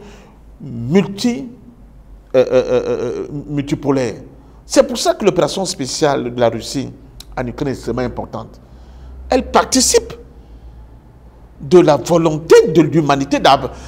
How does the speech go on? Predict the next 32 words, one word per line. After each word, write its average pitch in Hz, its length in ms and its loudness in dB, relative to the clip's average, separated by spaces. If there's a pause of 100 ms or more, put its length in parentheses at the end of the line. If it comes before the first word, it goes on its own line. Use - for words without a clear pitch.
(120)
de, 170 120 2
d'appliquer 151 640 0 (360)
un 180 600 2
violent 240 460 4
coup 226 120 0
de 156 60 4
sabre 233 400 0 (600)
à 143 80 -4
ces 202 120 -4
gens-là 180 240 -2
qui 185 100 -4
ne 156 60 -2
veulent 160 140 0
pas, 151 180 -2
qui - 240 -12
ne 156 60 -8
veulent 143 120 -4
rien 139 140 -4
écouter, 123 360 -10 (540)
qui 233 120 -4
pensent 190 340 -4
qu'on 180 720 0
leur 175 140 2
a 160 60 4
donné 139 240 0
cette 156 180 -6
planète-là 131 600 -6 (280)
en 120 120 -6
héritage. 117 640 -10 (380)
Il 403 180 2
faut 254 280 0
que 214 340 4